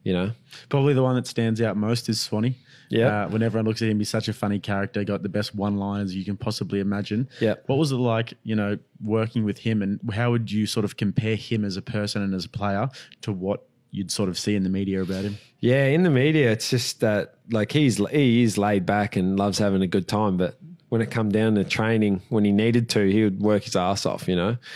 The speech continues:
Speaker 1: Behind closed doors, he would work really hard and, you know, make sure he was ready to go. And, you know, you, you, you say, you know, you'd watch him during the year, um, training.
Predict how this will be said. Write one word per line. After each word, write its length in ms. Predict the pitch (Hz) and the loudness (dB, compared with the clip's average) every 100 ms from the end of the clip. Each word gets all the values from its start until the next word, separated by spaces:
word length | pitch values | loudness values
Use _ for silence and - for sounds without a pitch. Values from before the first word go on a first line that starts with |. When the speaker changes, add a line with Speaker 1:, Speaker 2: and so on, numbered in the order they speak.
| - - | -14 0
Speaker 1:
Behind 320 | 107 101 95 | 2 2 2
closed 320 | 104 98 90 | 2 0 2
doors, 240 | 98 95 | 2 2
he 80 | - | 0
would 160 | 95 92 | 0 2
work 300 | 95 95 - | 2 0 0
really 240 | 98 90 | 0 2
hard 320 | 87 90 87 | 0 0 0
and, 240 | 85 82 - _ | -2 -4 -8 _
you 100 | - | -6
know, 140 | 85 80 | -4 -2
make 200 | 92 92 | -2 -2
sure 200 | - 90 | -2 0
he 100 | 92 | 0
was 160 | 90 | 0
ready 240 | 92 90 80 | 0 -2 -2
to 80 | 85 | -2
go. 340 | 95 95 92 | 0 2 0
And, 180 | 85 82 _ _ - - - _ _ _ - | 0 -4 _ _ -20 -20 -20 _ _ _ -2
you 80 | 117 | 2
know, 260 | 117 127 131 - - | 4 2 0 -8 -12
you, 140 | - 123 | -2 0
you, 400 | 139 180 135 139 | 2 2 2 2
you 120 | 139 | 0
say, 260 | 117 131 123 | 0 4 4
you 180 | 110 110 | 6 4
know, 120 | 104 | 4
you'd 200 | 107 113 | 4 4
watch 200 | 117 113 | 2 4
him 120 | 110 | 2
during 280 | 104 110 104 | 4 4 4
the 100 | 98 | 4
year, 420 | 101 107 104 104 - _ - | 4 4 4 0 -4 _ -8
um, 280 | 95 92 92 | -4 -2 -2
training. 520 | - 101 98 92 113 | -2 0 2 0 -2